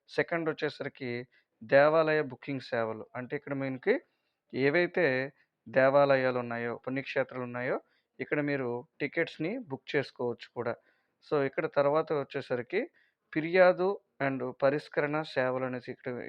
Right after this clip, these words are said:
ఇవ్వడం జరిగింది. అయితే మీరు ఏదైనా ఫిర్యాదులు చేసుకున్నట్లయితే ఆ ఫిర్యాదు తాలూకా స్థితి అనేది ఎలా ఉంటుంది, దాని స్టాల-, తాలూకా స్టేటస్‌లు అనేవి మనం ఏవైతే క్యాస్ట్ ఇన్‌కమ్ కానీ, లేకపోతే ఓబీసీస్ కానీ, లేకపోతే ఏవైనా కానీ వాటి తాలూకా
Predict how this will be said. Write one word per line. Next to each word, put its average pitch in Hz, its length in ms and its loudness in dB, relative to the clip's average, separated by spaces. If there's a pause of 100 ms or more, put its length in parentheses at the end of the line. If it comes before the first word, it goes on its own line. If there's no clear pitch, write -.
ఇవ్వడం 131 300 -6
జరిగింది. 127 440 -4 (440)
అయితే 143 240 -2
మీరు 151 200 -2
ఏదైనా 147 260 -2
ఫిర్యాదులు 147 540 -4
చేసుకున్నట్లయితే 127 760 -6 (440)
ఆ 120 120 -4
ఫిర్యాదు 160 520 0
తాలూకా 143 420 0 (180)
స్థితి 165 400 -6
అనేది 135 260 -2
ఎలా 127 240 0
ఉంటుంది, 123 400 -8
దాని 120 160 -6
స్టాల-, 131 400 -2 (400)
తాలూకా 131 260 -6
స్టేటస్‌లు 156 680 0
అనేవి 135 380 -4 (440)
మనం 127 160 -2
ఏవైతే 127 420 -4 (260)
క్యాస్ట్ 127 340 -2
ఇన్‌కమ్ 127 320 -8
కానీ, 120 320 -6
లేకపోతే 120 440 -8
ఓబీసీస్ 123 540 -8
కానీ, 120 300 -10 (420)
లేకపోతే 135 360 -2
ఏవైనా 165 400 4
కానీ 143 320 -2 (400)
వాటి 131 260 0
తాలూకా 131 380 -2